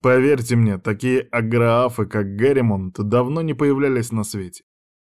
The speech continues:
Он не слушает чужое мнение, не верит слепо словам, и, я в этом абсолютно уверен, не поддается чужому влиянию. Если он решил, он добьется. Сильно, решительно, но в то же время опасно, чревато разрушениями и болью.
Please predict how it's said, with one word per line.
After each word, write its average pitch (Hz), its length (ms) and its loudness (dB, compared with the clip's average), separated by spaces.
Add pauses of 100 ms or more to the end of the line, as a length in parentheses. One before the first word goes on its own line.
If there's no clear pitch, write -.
(120)
Он 214 180 -2
не 202 80 4
слушает 170 480 2
чужое 151 400 0
мнение, 117 420 0
не 113 200 2
верит 131 320 2
слепо 123 340 0
словам, 127 580 0
и, 117 80 -6
я 104 340 0
в 120 60 2
этом 117 280 2
абсолютно 110 580 0
уверен, 113 360 0 (420)
не 143 140 -2
поддается 160 540 2
чужому 139 400 0
влиянию. 107 520 -2 (280)
Если 143 420 2
он 151 220 4
решил, 170 640 2
он 127 240 -2
добьется. 123 640 0 (460)
Сильно, 147 500 0
решительно, 127 580 0
но 123 120 2
в 117 80 -4
то 123 120 0
же 113 120 0
время 117 400 2
опасно, 113 640 -4 (220)
чревато 117 560 2
разрушениями 117 840 0
и 127 180 -8
болью. 98 500 -6